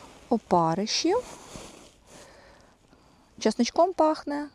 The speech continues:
на весь берег. Поки що по берегу тихо, карася немає.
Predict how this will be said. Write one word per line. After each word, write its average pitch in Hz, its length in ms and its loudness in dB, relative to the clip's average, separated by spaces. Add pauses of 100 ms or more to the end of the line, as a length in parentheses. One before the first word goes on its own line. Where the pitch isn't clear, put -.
(520)
на 214 100 2
весь 247 180 4
берег. 185 500 -2 (3750)
Поки 381 260 4
що 311 140 0
по 226 100 -2
берегу 277 400 4
тихо, 165 520 0 (180)
карася 208 500 2
немає. 196 760 2